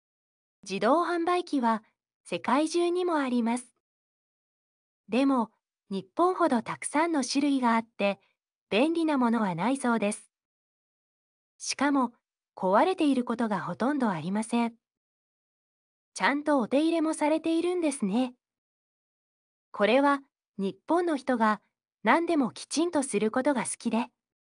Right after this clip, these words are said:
お客さんに良いサービスをしようと思っているからだと言われています。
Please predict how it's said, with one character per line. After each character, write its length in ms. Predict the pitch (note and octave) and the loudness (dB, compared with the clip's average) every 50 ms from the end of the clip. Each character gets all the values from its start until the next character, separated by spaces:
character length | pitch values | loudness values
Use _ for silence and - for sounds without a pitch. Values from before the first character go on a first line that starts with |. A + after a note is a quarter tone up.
| _ _ _ _ _ _ _ _ _ _ _ _ _ _ _ _ _ _ _ | _ _ _ _ _ _ _ _ _ _ _ _ _ _ _ _ _ _ _
お 60 | - | -10
客 240 | - C4 C4+ C4+ - | -4 -4 -4 -4 -4
さ 200 | - - D#4+ D#4+ | -4 -2 -2 0
ん 120 | E4 D#4+ | 0 0
に 200 | D#4 D#4 D#4+ D#4+ _ _ _ _ _ _ _ _ _ | 0 0 -2 -4 _ _ _ _ _ _ _ _ _
良 160 | F#3+ A3+ - | 0 0 0
い 80 | G#3 | 0
サ 220 | D3+ - A3+ C#4 E4+ | -2 -2 0 0 2
ー 40 | F4 | 2
ビ 120 | E4+ E4 | 0 -2
ス 160 | E4 - C#4 | -2 -2 -2
を 100 | B3+ G#3+ | -2 -2
し 180 | G3 - - G#3 | -4 -4 -2 0
よ 120 | A3+ C4 | 0 0
う 60 | C#4+ | 0
と 160 | C#4 C4 A3+ G#3 | 0 0 0 0
思 180 | F#3+ F#3 G#3 | 0 0 -2
っ 40 | B3+ | -2
て 140 | B3 - C4 | -2 -2 0
い 80 | B3 A#3+ | 0 0
る 100 | A#3+ A3+ | 0 2
か 140 | - A3+ A3 | 2 2 2
ら 100 | A3 G#3 | 2 2
だ 120 | G#3+ G#3 | 0 -2
と 100 | - G#3 | -2 -2
言 120 | F3+ D#3+ | -6 -4
わ 120 | D3+ D3+ F3+ | -6 -4 -4
れ 120 | G3 G#3 | -4 -2
て 100 | G#3 A3+ | -2 -2
い 100 | G#3+ A3 | -2 0
ま 180 | G3+ G#3+ A#3 B3+ | 0 0 0 -2
す。 140 | B3 _ | -4 _